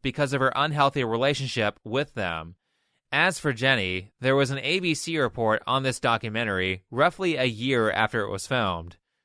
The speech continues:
She got worse. One of her cats died, and she ended up buying more animals to replace it. This story ends badly, and unfortunately, that's not too uncommon when it comes to addiction.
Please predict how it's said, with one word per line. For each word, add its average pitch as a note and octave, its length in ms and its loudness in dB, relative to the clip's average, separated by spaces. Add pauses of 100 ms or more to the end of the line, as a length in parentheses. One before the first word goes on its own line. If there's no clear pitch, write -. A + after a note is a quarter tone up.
She - 240 -6
got A2 240 2
worse. G2+ 540 0 (380)
One D3 260 0
of D#3+ 60 0
her D#3 100 4
cats C3 320 0
died, G#2 580 0
and B2+ 160 -2
she C#3 160 -4
ended D#3 220 0
up B2 160 0
buying A#2+ 320 0
more C3 280 4
animals A2 500 0
to A#2 100 -4
replace A#2 500 0
it. D#2+ 240 -6 (480)
This F3 160 -2
story D#3 380 2
ends B2+ 240 -2
badly, G2 640 2
and B2 180 -2
unfortunately, C3 1040 -2 (100)
that's C3+ 300 -4
not D3+ 240 -4
too C#3 180 -2
uncommon A#2 600 -2
when G#2 120 -4
it G2+ 80 -6
comes A#2 280 -6
to A2+ 120 -2
addiction. F#2+ 640 -4